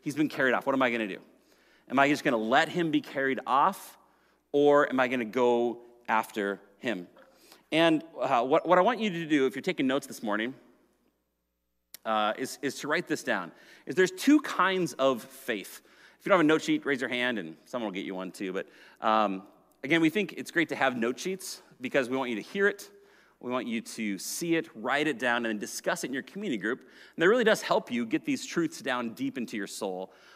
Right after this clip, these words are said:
uh, 'cause we wanna give you a life of transformation, not just some information. But I want, what I want you to write down is that there's two kinds of faith. There's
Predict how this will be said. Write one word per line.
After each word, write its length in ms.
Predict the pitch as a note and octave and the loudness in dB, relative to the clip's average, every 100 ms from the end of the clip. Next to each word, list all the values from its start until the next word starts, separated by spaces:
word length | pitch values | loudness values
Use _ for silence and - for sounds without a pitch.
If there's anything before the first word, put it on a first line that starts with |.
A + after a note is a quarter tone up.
| - | -10
uh, 140 | - F#2+ | -6 -6
'cause 160 | - | -4
we 40 | B2+ | -2
wanna 180 | B2+ A2+ | -2 -2
give 200 | A2+ G#2+ | -4 -2
you 180 | A2 | 0
a 40 | F#2+ | 2
life 200 | A2 A2 | 0 -2
of 60 | |
transformation, 640 | G2 - G#2+ - G2+ G2 G2 | -10 -6 -6 -4 -6 -6 -6
not 200 | F#2+ F#2+ | -4 -4
just 200 | G2+ - | -8 -12
some 220 | G2+ F#2+ - | -10 -10 -8
information. 720 | C#3+ G#3+ B2 G2 F#2 D3 E3+ - _ - - - | -6 -4 -4 -6 -6 -8 -10 -12 _ -20 -20 -6
But 80 | D3 | 0
I 60 | |
want, 160 | F3+ - - | 2 2 2
what 140 | F#3 | 2
I 80 | G#3+ | 4
want 140 | G#3+ F#3 | 2 4
you 40 | |
to 60 | F#3 | 4
write 100 | F3+ | 4
down 300 | F3+ F3 - | 0 0 0
is 160 | C3+ | -2
that 120 | C3 E3 | 0 -2
there's 180 | D3+ | -2
two 260 | - - C4 | -4 -2 -2
kinds 460 | C4 - F3+ E3+ B2+ | -2 0 0 0 -2
of 100 | G#2 | -6
faith. 380 | - C3 G#2 | -2 -2 -2
There's 160 | B2 | -4